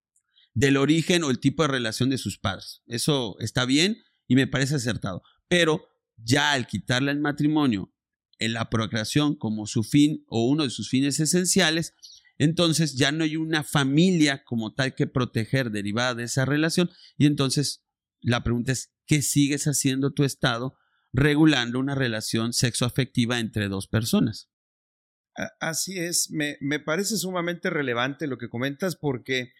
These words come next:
Speaker 2: como tú bien indicas, si el matrimonio es la base de la familia y la familia es a su vez la base de la sociedad y le quitamos el fin procreativo, eh, pues entonces ahora nos enfrentamos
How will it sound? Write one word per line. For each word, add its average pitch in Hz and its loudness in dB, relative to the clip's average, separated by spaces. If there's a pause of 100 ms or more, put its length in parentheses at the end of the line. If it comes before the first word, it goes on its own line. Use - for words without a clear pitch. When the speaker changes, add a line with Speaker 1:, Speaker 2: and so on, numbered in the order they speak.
(420)
Speaker 2:
como 131 -4
tú 160 -4
bien 165 -2
indicas, 135 -4
si 139 -2
el 127 -4
matrimonio 147 -4
es 196 -8
la 185 -2
base 156 -2
de 139 -4
la 117 -2
familia 117 -6
y 107 -8
la 104 -6
familia 156 -4
es 156 -6
a 139 -8
su 135 -8
vez 127 -8
la 117 -4
base 120 -6
de 117 -6
la 110 -6
sociedad 123 -6 (840)
y 131 -4
le 131 -2
quitamos 180 -6
el 135 -4
fin 165 -6 (140)
procreativo, 123 -6 (720)
eh, 117 -6
pues 127 -6
entonces 180 -6
ahora 180 -2
nos 151 -4
enfrentamos 139 -6